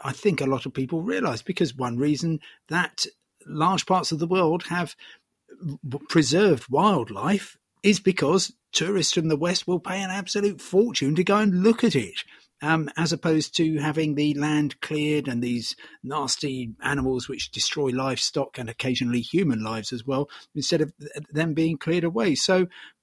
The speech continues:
uh, tourism can have many, many forces for good. And right now,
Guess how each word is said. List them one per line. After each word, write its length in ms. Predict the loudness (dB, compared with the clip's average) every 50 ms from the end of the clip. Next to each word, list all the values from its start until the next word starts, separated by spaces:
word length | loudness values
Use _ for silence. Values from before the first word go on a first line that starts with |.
| _ -4 -4
uh, 360 | -2 -2 -2 -4 -4 -6 -10 -10 -16 -6 4
tourism 520 | 6 6 8 8 6 2 2 0 -2 -2 -4
can 280 | -4 -4 0 0 0 0
have 220 | 0 0 -2 -2
many, 460 | -2 -2 0 2 2 2 2 0 0
many 420 | -2 -2 -2 0 2 0 0 0 -2
forces 440 | -4 -6 -8 -6 -4 -4 -4 -4
for 100 | -6 -6
good. 240 | -2 0 0 0 0 _ _ _ _ _ _ -12
And 460 | -4 -2 0 0 0 -4 -6 -6 0
right 260 | 2 2 2 2 0
now, 580 | -2 -2 0 0 0 0 0 -2 -4 -6 -8 -12